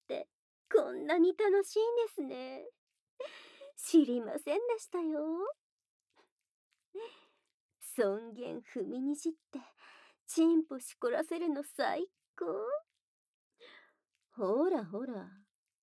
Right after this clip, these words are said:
そんな単調なオナニーじゃ、私飽きちゃいますよ。飽きたら途中で帰りますよ。<laughs> 嫌ですよね。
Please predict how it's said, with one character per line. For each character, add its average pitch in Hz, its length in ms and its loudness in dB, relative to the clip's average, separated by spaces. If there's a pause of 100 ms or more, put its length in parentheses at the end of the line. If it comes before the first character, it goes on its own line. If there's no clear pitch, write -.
(120)
そ 208 340 4
ん 233 140 -2
な 233 120 -8
単 233 300 -8
調 240 220 -2
な 240 180 -4
オ 247 80 0
ナ 262 140 0
ニ 180 160 -2
ー - 20 -12
じ - 160 -14
ゃ、 - 60 -20 (560)
私 233 580 2
飽 190 220 -2
き - 120 -20
ち - 120 -4
ゃ 415 60 4
い 370 40 8
ま 226 140 4
す - 180 -14
よ。 226 400 -10 (1300)
飽 311 200 4
き - 140 -14
た 320 160 -2
ら 254 140 -6
途 269 160 -6
中 311 260 4
で 311 120 4
帰 233 300 4
り 320 120 4
ま 359 120 4
す - 160 -12
よ。 247 380 -10 (1000)
<laughs> 480 640 -2 (1160)
嫌 208 480 2
で 466 160 2
す - 160 -4
よ 294 140 0
ね。 269 440 -6